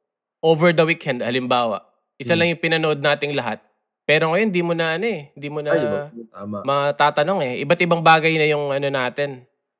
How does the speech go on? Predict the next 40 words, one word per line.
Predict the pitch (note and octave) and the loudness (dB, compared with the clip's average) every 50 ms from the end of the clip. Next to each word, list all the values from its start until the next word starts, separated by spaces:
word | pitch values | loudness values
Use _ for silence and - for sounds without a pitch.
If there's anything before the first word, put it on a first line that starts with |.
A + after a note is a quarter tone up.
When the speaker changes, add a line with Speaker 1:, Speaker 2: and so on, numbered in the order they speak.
| _ _ _ _ _ _ _ | _ _ _ _ _ _ _
Speaker 1:
yung | C3 B2+ B2 B2+ B2+ A#2+ | -6 -6 -4 -4 -6 -6
kinahihiligan | - - C3 C3+ C3+ C#3 C#3+ B2+ B2+ C3 B2+ B2+ B2 A2+ A#2 A#2 | -6 -2 0 0 0 2 0 0 0 0 0 0 0 0 -2 -2
natin, | A#2 A2 G#2+ - B2 A2+ G2 | -2 -4 -4 -6 -8 -10 -10
no? | F#2+ F#2+ - _ _ _ _ | -12 -16 -20 _ _ _ _
Speaker 2:
Unless, | - F3+ F3+ D#3+ D#3 F3 F3+ E3+ - - - _ | -2 0 0 2 4 4 4 4 2 -4 -14 _
sobrang | - - D#3+ D3+ D3+ F#3+ F#3 F3 | -2 0 0 2 2 2 2 2
lakas | E3+ E3+ - E3 D#3+ - | 2 0 0 -2 -6 -4
talaga | - F#3 E3 E3 D#3+ D#3+ E3+ | -6 -4 -2 0 2 2 2
nung | E3 E3 D#3 D3+ D3 C#3+ C#3+ C#3 C3 B2 A#2 A2+ _ _ | 0 0 -4 -4 -6 -6 -8 -8 -10 -10 -12 -16 _ _
pasabog | C#3+ D3 - D#3+ D3+ D#3 D#3 D3+ D#3 D3+ D3 | -8 -4 -2 0 2 2 2 2 0 -2 -2
na | D#3 D#3 D3 C#3+ C#3 C3+ C3 B2+ B2 | -2 -2 0 0 0 -2 -2 -4 -6
pakwela | - - - - D#3 D3+ C#3+ C#3+ C#3 C3 A#2+ A2 G#2+ G#2+ | -8 -12 -6 -2 -2 0 0 0 0 0 0 -2 0 0
o | B2+ | 0
kaya | C3 C3+ B2+ | 0 0 0
kabulastugan | C#3 C#3 C#3 C#3 C3+ C3+ C3 - - - C3 A#2 A2 G2 G2+ G2+ G2 F#2+ - _ _ _ _ _ _ _ | 0 -2 -4 0 0 0 -2 -2 -6 -8 -4 -4 -2 -4 -4 -6 -12 -16 -20 _ _ _ _ _ _ _
na | - C#3 D3 C#3+ C#3+ C3+ A2 F#2+ | -6 -2 0 2 2 2 0 0
Speaker 1:
Oo. | F#2+ F2+ - - _ _ _ _ _ _ | -2 -6 -8 -14 _ _ _ _ _ _
Speaker 2:
sa | _ - C3+ | _ -4 0
dami | C#3 E3+ E3+ F3+ F#3+ F#3+ | 2 2 2 4 2 4
ng | F#3+ F#3 F3+ | 2 2 2
choices | F#3 F3+ E3+ D#3+ E3 E3 D#3+ - | 2 2 2 2 2 -2 -2 -2
ng | - D3+ D3 C#3+ | -6 -8 -6 -6
lahat, | B2+ B2+ A#2 A2+ - _ _ D#3+ | -6 -6 -6 -8 -10 _ _ 0
yung | G3+ A3 A3+ | 0 0 2
pa | A#3+ A#3 A3+ | 0 0 2
rin | A3 G#3 | 2 2
yung | G#3 G#3 G3 | 2 0 2
common | E3+ F#3 F#3 F3+ F#3 F3+ | 4 4 4 4 2 0
na | F3 E3+ E3+ | 0 0 0
napanood, | E3 D#3+ D#3+ D#3 D3 D3 D#3+ E3+ E3 A2+ G2+ F#2+ | 0 0 0 -2 0 2 2 2 2 2 -2 -10
di | G2+ | -6
ba? | G#2 G#2 G#2 A#2 - - _ _ _ _ _ _ _ _ _ _ _ _ _ _ _ - _ - | -4 -4 -4 -4 -8 -14 _ _ _ _ _ _ _ _ _ _ _ _ _ _ _ -20 _ 0
Speaker 1:
Oo | B2 B2+ B2+ B2+ C3 | 2 4 4 4 4
nga, | C#3 C3+ B2 | 2 2 0
no? | A#2 A2 A2+ | -2 -4 -4
Ano | G#2+ B2 D#3 D#3+ | -2 -4 -2 0
ba | F3+ | 0
yung | F#3 F3+ F3+ | 2 4 4
mga | E3+ D#3+ D#3 C#3 C3+ | 4 4 4 2 0
ganun? | B2 A#2 A2 G#2+ G#2 | -2 -2 -6 -8 -10